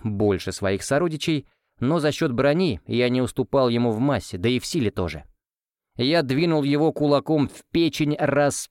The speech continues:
пять, после чего схватил кочевника за грудки, оттолкнулся и перекатился вместе с ним к самому краю крыши. Мы зависли на волосок от падения, а высота тут была приличная.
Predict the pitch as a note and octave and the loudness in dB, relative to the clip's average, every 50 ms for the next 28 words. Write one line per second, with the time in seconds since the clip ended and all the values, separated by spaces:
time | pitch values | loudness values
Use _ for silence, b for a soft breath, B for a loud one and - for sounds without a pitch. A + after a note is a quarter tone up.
0 | _ - D3 C#3+ A#2+ G2 - - - G#2 G#2+ - A#2 A2+ - - B2+ C3+ B2+ - | _ -2 0 0 0 0 -4 -6 -6 -6 -4 -2 -2 -4 -2 0 0 0 0 0
1 | - - C3 - - C#3 D3 - C3 - - - C#3 A#2+ B2 B2 - C3 A2 A#2+ | 0 -2 -2 0 0 -2 0 0 -2 -2 0 0 0 2 0 0 0 0 -2 0
2 | A2+ A#2 A#2 A2 - - F3 E3+ D3 A#2 - - C3 B2+ B2 - - C#3+ E3 F3 | -2 0 -2 -4 -4 -2 0 2 2 0 0 0 0 0 0 0 -2 0 0 0
3 | E3 C#3 - D#3 C#3+ - - F3 D#3+ - - D#3+ D3 D3 C#3 - D3+ D3 - - | 0 0 0 -2 -2 -2 -2 -4 -4 0 0 0 0 0 0 2 0 0 0 -2
4 | - D#3+ E3+ D#3+ D3+ - C#3 C3 A#2+ A2 C3 C#3 C3 G#2+ - - B2+ A#2 - - | -2 0 0 0 0 0 0 0 2 2 2 2 0 0 -2 -4 -4 -4 -2 0
5 | B2+ C#3+ E3+ F#3 D#3 G2+ - _ _ _ _ _ _ _ - - - - A2+ A#2 | 0 2 2 2 0 0 -2 _ _ _ _ _ _ _ -16 -12 -10 -6 -4 -2
6 | A#2 A2+ A#2 A2+ - - G2+ G2+ F#2+ F#2+ - F#2+ F2+ F2 - - - A1 - _ | 0 0 0 -2 -2 -2 -2 0 -2 -2 -2 -2 -4 -4 -6 -8 -12 -14 -16 _
7 | _ _ _ _ _ _ _ _ _ _ _ _ _ _ _ _ _ - A#2 C#3+ | _ _ _ _ _ _ _ _ _ _ _ _ _ _ _ _ _ -2 0 2
8 | G3 G#3+ F3 F#3+ F#3 E3+ E3 G3 F#3+ - - E3+ E3 D#3+ D3 D3+ D#3 D3+ C#3+ - | 2 2 2 2 2 2 2 0 -2 0 0 0 0 2 2 2 2 2 2 2
9 | E3+ E3 - D3 - - - D3+ C#3 A#2+ D3+ F3+ D#3+ A2 F#2 F2 E2 D#2+ - _ | 0 0 0 -2 -4 0 0 0 2 2 2 2 2 2 -2 -4 -6 -8 -12 _
10 | - - A2+ A#2 A#2+ B2+ - - B2+ A#2+ - C#3 - C#3 A#2 A#2 C3+ C3+ C#3 C3 | -6 -2 -2 0 0 0 0 0 0 2 0 0 -2 -2 -2 0 2 2 2 2
11 | - - C3 A#2+ A#2 C#3+ D3+ - - G#2 F2 D#2 D2+ | 0 0 0 0 0 -2 -4 -4 -6 -6 -6 -8 -10